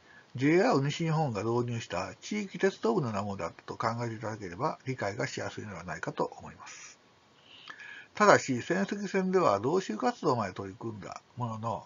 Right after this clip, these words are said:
他の運輸区や管理所では積極的に同州を図れる組織にまでいかなかったようで、ある一定の合理化を達成すると、その存在価値自体がなくなってしまい、昭和四十五年頃前には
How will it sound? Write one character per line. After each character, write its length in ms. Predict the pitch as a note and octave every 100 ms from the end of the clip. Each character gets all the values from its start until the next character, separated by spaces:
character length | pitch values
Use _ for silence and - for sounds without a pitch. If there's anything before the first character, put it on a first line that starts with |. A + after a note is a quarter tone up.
| - - - - _
他 120 | G#3
の 160 | G#3+ C#3
運 280 | A#2+ A2+ B2
輸 120 | C#3
区 200 | - A2
や 300 | A#2 F#2+ G2
管 280 | - A#2 C#3+
理 60 |
所 160 | D3 A#2+
で 80 | F#2+
は 320 | A#2 - -
積 240 | - F#3
極 240 | - G3 G3
的 200 | G3 G#3
に 200 | A3 G3+
同 220 | D#3+ G#3+
州 140 | G3+ G#3
を 40 |
図 220 | F#3+ G3
れ 80 | F3+
る 140 | E3
組 240 | - - G3
織 180 | - A#2
に 80 |
ま 100 | B2+
で 100 | D#3
い 20 | C3
か 120 | G3
な 120 | A3
か 100 | A2
っ 60 | -
た 120 | F2
よ 180 | E2 E2
う 40 |
で、 260 | G#2+ G#2+ - _ _ - - - - - -
あ 120 | C3+
る 100 | F#3+
一 80 | G#3+
定 160 | A#3
の 140 | A3+ F3
合 140 | C3
理 60 | C3
化 120 | B2
を 80 | G#2+
達 300 | A#2+ - A#2+
成 60 |
す 120 | -
る 80 | A2+
と、 280 | A2+ D3+ D#3+ -
そ 120 | D#3
の 100 | D3+
存 260 | - D3
在 160 | C#3+ C3+
価 140 | C#3
値 100 | C3
自 120 | A2+ A#2
体 140 | G2+
が 120 | D3+
な 100 | D3+
く 80 | C3+
な 80 | A#2+
っ 20 |
て 120 | -
し 100 | -
ま 100 | F#2
い、 100 | C#2+ - _ - - - - - -
昭 240 | - D3+
和 100 | D3
四 220 | D#3+ D#3+
十 160 | B2+ A2+
五 140 | A#2
年 160 | B2+ B2+
頃 180 | B2 A#2
前 180 | G#2+ G#2
に 80 |
は 260 | G#2+ E3 F3